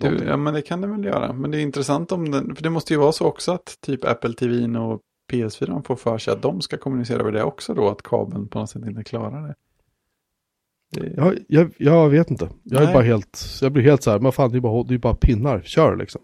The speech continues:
Speaker 2: Ja, men
Speaker 1: Men
Speaker 2: man tycker det, man tycker det. Men jag,
Speaker 1: Ja.
Speaker 2: jag har hört, eh, Kodsnacks Kristoffer s-, snacka om sådana där grejer också, att det känns som att det är skillnad på H D M I-kablar och H D M I-kablar.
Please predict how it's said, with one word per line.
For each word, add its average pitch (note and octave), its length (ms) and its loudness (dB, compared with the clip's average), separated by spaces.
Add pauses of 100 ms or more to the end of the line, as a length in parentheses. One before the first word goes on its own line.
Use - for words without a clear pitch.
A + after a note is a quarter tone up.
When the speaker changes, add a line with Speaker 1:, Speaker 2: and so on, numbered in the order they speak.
Speaker 2:
Ja, - 80 -2
men D#3+ 80 2
Speaker 1:
Men B2 80 4
Speaker 2:
man B2 80 4
tycker B2 280 0
det, A#2+ 160 0
man C#3+ 160 -8
tycker F3+ 220 -6
det. - 80 -6
Men C#3 140 0
jag, E3+ 100 2
Speaker 1:
Ja. - 140 0
Speaker 2:
jag D#3+ 120 2
har F3 140 2
hört, - 360 -6
eh, - 640 -6
Kodsnacks C3+ 540 -4
Kristoffer - 480 -6
s-, D#3 120 -6 (720)
snacka - 340 -8
om A2+ 40 -4
sådana A2 180 -2
där A2 80 -2
grejer A2+ 140 0
också, C3+ 180 -6
att B2+ 60 -12
det A#2+ 60 -4
känns A2 260 -6
som - 80 -4
att G2+ 80 -6
det A2+ 180 2
är G#2+ 100 2
skillnad G#2+ 460 -6
på A2 100 -4
H A2 100 -4
D A2 120 -4
M G#2 160 -2
I-kablar G#2 380 -2
och G2 60 -4
H G2+ 80 -4
D G#2+ 100 -4
M G#2 140 -4
I-kablar. G#2+ 500 -4